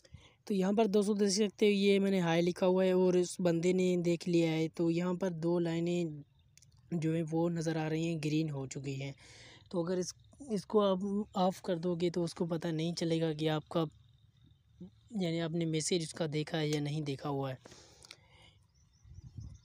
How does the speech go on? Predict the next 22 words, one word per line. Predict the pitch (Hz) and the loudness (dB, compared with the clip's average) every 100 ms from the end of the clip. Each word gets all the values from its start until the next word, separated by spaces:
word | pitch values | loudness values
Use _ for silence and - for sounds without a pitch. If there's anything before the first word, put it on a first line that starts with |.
| _ _ _ _ _ _ _ _ _ | _ _ _ _ _ _ _ _ _
और | 214 | 2
इसके | 196 - | 4 4
बाद | 208 208 | 4 4
दोस्तों | 208 208 226 | 2 4 4
आ | |
जाता | 208 208 214 | 4 2 2
है | 202 | 0
ग्रुप। | 175 196 196 - | 2 2 2 -2
ग्रुप | 196 190 220 | 0 4 4
में | 220 214 | 4 0
अगर | 208 208 | 0 0
आपको | 202 190 - 220 | 0 -2 -4 -4
कोई | 202 - 202 | -2 -2 -2
भी | 196 202 | -2 -2
लोग | 190 180 180 | 0 0 0
ऐड | 175 175 | 0 -2
करते | 175 175 - 185 | -4 -6 -4 -4
हैं | 185 190 180 _ _ _ - - - | -2 -4 -6 _ _ _ -20 -20 -8
तो | - 180 175 - | 2 2 2 -2
आप | 185 170 - | -6 -6 -6
उसको | 170 - | -6 -4
बुलाकर | 175 170 165 165 170 | -2 -2 -2 -2 -4